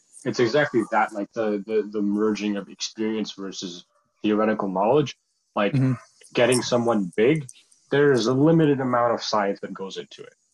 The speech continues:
Speaker 1: right? Like, you know, getting your average skinny dude to put on some muscle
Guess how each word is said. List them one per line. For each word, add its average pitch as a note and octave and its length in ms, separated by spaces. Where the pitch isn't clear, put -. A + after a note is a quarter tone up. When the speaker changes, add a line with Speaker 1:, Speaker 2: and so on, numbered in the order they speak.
Speaker 1:
right? G2+ 260
Like, F#2+ 280
you G#2+ 280
know, G#2 200
getting G#2 420
your G2 420
average G#2 580
skinny D#3 340
dude G#2+ 200
to G#2 60
put A2 160
on G2+ 160
some F#2+ 180
muscle A2+ 420